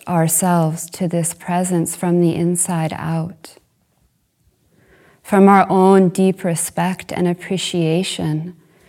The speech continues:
for this life, this life, not, not the idea of this life in time, but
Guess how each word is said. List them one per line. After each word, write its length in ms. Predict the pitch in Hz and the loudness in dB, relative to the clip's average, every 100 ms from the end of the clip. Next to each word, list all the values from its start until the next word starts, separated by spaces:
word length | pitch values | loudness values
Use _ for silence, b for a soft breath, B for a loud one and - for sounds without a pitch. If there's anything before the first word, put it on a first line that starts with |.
| b b b b b | b b b b b
for 240 | - 185 | -4 -2
this 400 | 160 180 180 - | 2 0 0 -2
life, 640 | 170 156 160 165 - - _ | -2 -2 -2 -6 -12 -20 _
this 420 | 196 196 196 - - | -2 -2 -2 -6 -4
life, 400 | 156 160 160 202 | -4 -4 -4 -2
not, 320 | 208 214 - B B B B | -2 -2 -8 B B B B
not 240 | 208 220 | 0 2
the 140 | 240 190 | 2 2
idea 720 | 175 165 196 202 196 175 165 | 2 2 2 2 2 0 -4
of 400 | 170 165 156 - _ _ _ | -4 -2 -4 -10 _ _ _
this 320 | - 175 - | -4 -2 -2
life 560 | 160 143 139 156 - - _ b b b b b b b _ _ _ _ _ | -4 -4 -4 -6 -12 -20 _ b b b b b b b _ _ _ _ _
in 140 | 175 165 | -2 -2
time, 580 | - 190 185 165 156 165 | 0 -2 0 0 0 -2
but 260 | 180 170 | -4 -8